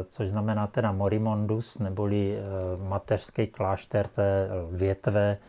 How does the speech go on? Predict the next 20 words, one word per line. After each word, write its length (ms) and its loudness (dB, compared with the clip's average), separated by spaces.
eh, 140 2
do 120 0
které 380 0
sedlecký 640 -2
klášter 500 -2
patří. 680 -4
A 420 2
ten 300 6
ondřejský 640 4
kříž 360 0
je 80 6
položený 960 4
na 200 2
tom 220 4
základním 960 4
erbu, 440 2
na 140 0
tom 260 -4
základním 640 0
štítě 680 0